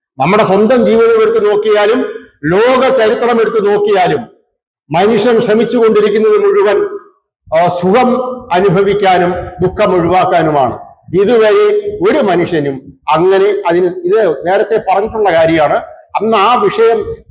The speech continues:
ടൈറ്റിൽ വേറെയായിരുന്നു, അത് അങ്ങനെ അന്ന് അവിടെ പറഞ്ഞു, അത് ഇവിടെ വീണ്ടും റിപ്പീറ്റ് ചെയ്യുന്നതേ ഉള്ളൂ. അതായത് ദുഃഖം ഒഴിവാക്കി സുഖം നേടാനുള്ള ശ്രമങ്ങൾ മനുഷ്യൻ എന്ന് ഭൂമിയിൽ വന്നോ അന്ന് മുതൽ നമ്മൾ ചെയ്തുകൊണ്ടിരിക്കുന്നു.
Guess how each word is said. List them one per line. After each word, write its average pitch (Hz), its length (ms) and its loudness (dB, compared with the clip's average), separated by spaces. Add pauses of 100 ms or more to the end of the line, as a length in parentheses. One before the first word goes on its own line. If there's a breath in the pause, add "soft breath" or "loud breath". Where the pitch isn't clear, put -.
ടൈറ്റിൽ 202 340 0
വേറെയായിരുന്നു, 175 680 0
അത് - 400 -14
അങ്ങനെ 202 240 0
അന്ന് 214 140 0
അവിടെ 208 180 0
പറഞ്ഞു, 202 360 -2 (140)
അത് 214 100 0
ഇവിടെ 226 220 0
വീണ്ടും 214 420 0
റിപ്പീറ്റ് 233 300 -8
ചെയ്യുന്നതേ 196 360 2
ഉള്ളൂ. 156 240 0 (340 loud breath)
അതായത് 202 280 2 (100)
ദുഃഖം 285 440 -2
ഒഴിവാക്കി 214 720 0 (480)
സുഖം 247 440 0
നേടാനുള്ള 214 680 0
ശ്രമങ്ങൾ 208 640 -2 (440)
മനുഷ്യൻ 233 320 0
എന്ന് 240 300 0
ഭൂമിയിൽ 233 500 0
വന്നോ 202 420 0
അന്ന് 226 520 -2
മുതൽ 208 560 0 (300)
നമ്മൾ 185 520 -4
ചെയ്തുകൊണ്ടിരിക്കുന്നു. 185 960 0